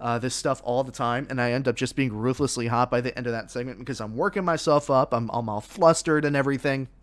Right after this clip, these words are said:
Uh, very, it, it, it gets very hot in here. So,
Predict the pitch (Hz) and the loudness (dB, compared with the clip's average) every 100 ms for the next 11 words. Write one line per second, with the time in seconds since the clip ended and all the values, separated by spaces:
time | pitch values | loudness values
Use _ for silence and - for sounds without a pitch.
0 | - - - - - - - 113 110 107 | -20 -20 -20 -20 -20 -16 -8 -4 -2 -4
1 | - - - - - - 156 202 165 147 | -10 -20 -20 -20 -20 0 4 6 4 0
2 | 156 156 139 165 139 139 165 143 131 131 | -2 -4 -2 -2 0 2 2 4 4 4
3 | 123 117 104 - - - - - - 131 | 0 -8 -10 -14 -20 -20 -20 -4 2 6
4 | 127 120 | 6 4